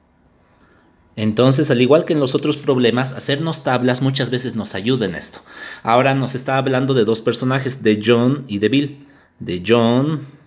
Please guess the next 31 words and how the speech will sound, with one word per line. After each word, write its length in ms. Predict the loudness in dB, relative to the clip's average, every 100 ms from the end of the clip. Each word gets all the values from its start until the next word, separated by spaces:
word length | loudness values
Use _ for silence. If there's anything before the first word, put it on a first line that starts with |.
| _ _ _ -2
y 100 | 2
de 100 | 2
Bill. 220 | 2 -8 -14 -18 -20 -20 _
Entonces, 760 | -4 0 2 2 2 0 -2 -14 _ -8
vamos 340 | -2 0 0
a 400 | 0 0 0 -2 -6
usar 320 | -4 -2 -2
primero 320 | -2 -2 -2
esto. 300 | -6 -12 -20 -20 -20 -18
Am, 800 | -6 -4 -2 -4 -2 -2 -2 -6 -2
ahora 680 | 2 6 6 4 0 -6 -12
dice 600 | -4 -2 -2 -2 -4 -4 -20 -20 -14 0
John, 400 | 4 4 2 0
porque 280 | -2 -2 -4
John 240 | 0 0 0
es 140 | -2
el 100 | -4
sujeto, 440 | -4 -6 -4 -4 -4
está 160 | -4
hablando 340 | -2 -2 0 -2
de 120 | -2
John. 380 | 0 0 -2 -4 -16 -20 -10 2
John 400 | 4 4 2 -2
es 300 | -2 -2 -4
ocho 420 | -2 0 0 0 2
años 520 | 2 0 -2 -4 -10
mayor 540 | -4 -2 0 2 2 0
que 140 | -2
¿quién? 340 | 0 0 -2 -6
Que 180 | -4
Bill. 440 | -2 -2 -2 -4